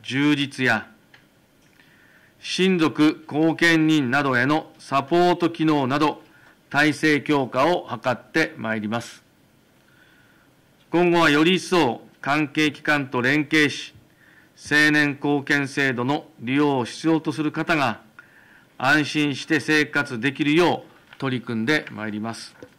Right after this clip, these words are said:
次に、小学生向け職、職業体験、宮古トライの実施についてでありますが、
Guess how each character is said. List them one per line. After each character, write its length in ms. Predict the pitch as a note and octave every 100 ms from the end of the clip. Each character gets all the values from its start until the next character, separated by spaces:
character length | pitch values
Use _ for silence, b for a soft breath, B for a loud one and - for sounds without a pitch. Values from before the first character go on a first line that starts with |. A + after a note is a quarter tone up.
| _ _ _ _ _ - _ _ _ - - _ _ - B B B B B B -
次 260 | - D#3 E3+
に、 280 | D#3+ - -
小 420 | - D#3 F3 F#3+
学 240 | F#3+ F#3
生 320 | - F3+ E3+ D#3+
向 140 | D#3+
け 360 | E3 D#3+ - -
職、 300 | - C#3 C#3 - _ - - - - - _ _
職 400 | - D3 C3+ F3+
業 240 | F#3 F3 E3+
体 240 | E3 D#3
験、 280 | D3 A2+ - - - b b b b b -
宮 300 | C3 D#3+ E3+
古 380 | - - F#3 - -
ト 100 | C#3+
ラ 160 | C#3+ C3+
イ 60 |
の 220 | D3+ - - -
実 120 | B2+
施 220 | - D#3
に 120 | D3+
つ 160 | B2+ D3+
い 140 | C#3+
て 240 | A2 G2+ - _ -
で 120 | C#3
あ 80 | B2+
り 80 | C3
ま 140 | B2+
す 100 | A#2
が、 260 | B2+ A#2+